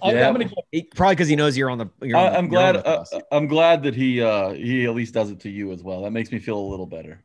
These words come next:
Speaker 1: <laughs> There you go.
Speaker 3: Yeah.
Speaker 1: All right.
Speaker 3: Look,
Speaker 1: I'm
Speaker 3: th-,
Speaker 1: gonna
Speaker 3: look,
Speaker 1: get
Speaker 3: those f-, near five hundred yards per game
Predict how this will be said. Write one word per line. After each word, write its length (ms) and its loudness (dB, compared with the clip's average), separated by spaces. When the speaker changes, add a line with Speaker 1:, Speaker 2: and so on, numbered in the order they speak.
Speaker 1:
<laughs> 140 -6
There 120 0
you 260 -8
go. 300 -6
Speaker 3:
Yeah. 300 -6
Speaker 1:
All 60 -6
right. 180 -2
Speaker 3:
Look, 180 2
Speaker 1:
I'm 60 -2
Speaker 3:
th-, 120 4
Speaker 1:
gonna 120 -2
Speaker 3:
look, 60 8
Speaker 1:
get 80 -2
Speaker 3:
those 260 0
f-, 100 -12
near 320 2
five 300 0
hundred 260 -2
yards 320 0
per 160 -4
game 400 -4